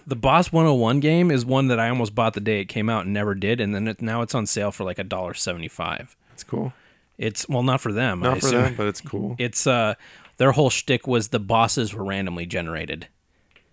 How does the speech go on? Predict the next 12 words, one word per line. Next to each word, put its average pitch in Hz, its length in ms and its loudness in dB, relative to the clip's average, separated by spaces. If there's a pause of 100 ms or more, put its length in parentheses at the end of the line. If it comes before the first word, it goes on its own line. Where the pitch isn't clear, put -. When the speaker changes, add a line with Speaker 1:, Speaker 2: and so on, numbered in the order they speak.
(320)
Speaker 1:
So, 127 220 0
like, 113 340 0
they 113 220 -2
have 123 260 2
all 120 140 2
these 107 180 -4
parts - 480 -2
that 98 180 -2
randomly 107 360 -2
generate 98 400 -2
into 104 340 -2
a, 98 80 -6